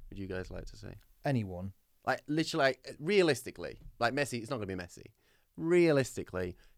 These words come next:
Speaker 1: who would you like to see be signed by a club?
Speaker 2: Well, we talked to Katie, who's part of our, our, our editorial team as well before. She's a big Liverpool fan. And, um,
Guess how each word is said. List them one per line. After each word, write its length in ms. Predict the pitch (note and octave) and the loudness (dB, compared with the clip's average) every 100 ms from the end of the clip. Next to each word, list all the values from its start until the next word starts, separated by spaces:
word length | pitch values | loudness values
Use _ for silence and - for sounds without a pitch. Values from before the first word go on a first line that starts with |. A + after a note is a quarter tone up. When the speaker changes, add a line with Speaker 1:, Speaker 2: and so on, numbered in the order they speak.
| - | -2
Speaker 1:
who 180 | B2+ B2 | 2 2
would 160 | A#2 | 0
you 100 | A2 | 0
like 200 | G2 F#2 | 0 -2
to 80 | - | -6
see 440 | - F#2+ F2+ F2 - _ - | -4 -2 -4 -8 -14 _ -12
be 60 | |
signed 320 | - F#2 F2+ E2+ | -6 -4 -4 -6
by 180 | F2+ E2+ | -8 -10
a 40 | - | -14
club? 240 | E2+ D2+ - _ _ _ | -14 -16 -20 _ _ _
Speaker 2:
Well, 140 | B2 A#2+ | -2 -2
we 80 | A2+ | 0
talked 220 | C#3+ - | -2 -2
to 160 | A#2+ - | -4 -4
Katie, 340 | - B2+ G#2+ G2 | -2 0 0 -4
who's 200 | G#2 G2 | -6 -4
part 200 | A2+ G#2 | -4 -2
of 80 | |
our, 180 | G#2+ G2+ G#2 | -2 -2 -4
our, 160 | G2+ - - | -6 -8 -8
our 160 | G#2 G2+ | -6 -4
editorial 480 | G2+ - G#2 G2 | -4 -2 -2 -2
team 200 | - G#2+ | -4 -4
as 120 | G2 G#2 | -4 -4
well 140 | G#2 | -4
before. 260 | G2 G2+ F#2+ | -6 -8 -8
She's 60 | - | -4
a 60 | |
big 160 | C3+ A2 | -4 -2
Liverpool 260 | G2+ - G2+ | -6 -6 -4
fan. 260 | G2+ G2+ - _ _ _ _ - | -4 -4 -8 _ _ _ _ -4
And, 160 | G#2 | 0
um, 320 | G2+ G2 G2 | 0 -2 -4